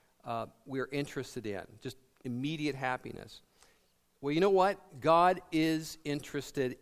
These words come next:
in that. But the root of our problem must be dealt with in order for us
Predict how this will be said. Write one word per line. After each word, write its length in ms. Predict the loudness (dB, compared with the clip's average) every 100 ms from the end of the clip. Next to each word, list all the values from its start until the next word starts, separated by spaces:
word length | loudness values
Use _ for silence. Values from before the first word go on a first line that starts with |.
| -6
in 280 | -4 -4 -4
that. 500 | -2 -2 -6 -12 -16 -16 -18 _ _ _ _ _ _ _ _ _ _ 4
But 500 | 6 6 0 -14 -18 _ _ _ -4
the 160 | -2 0
root 800 | -2 -4 4 6 4 0 -10 -10 -2
of 260 | -2 -2 0
our 220 | 0 0
problem 800 | 0 0 2 0 -4 -10 -10 -16 _ _
must 540 | -8 -4 -4 -6 -14 -20 -12
be 180 | -10 -10
dealt 440 | -2 2 2 0
with 320 | -6 -6 -8 -12
in 140 | -10
order 300 | -8 -6 -8
for 220 | -8 -6
us 280 | -6 -8 -16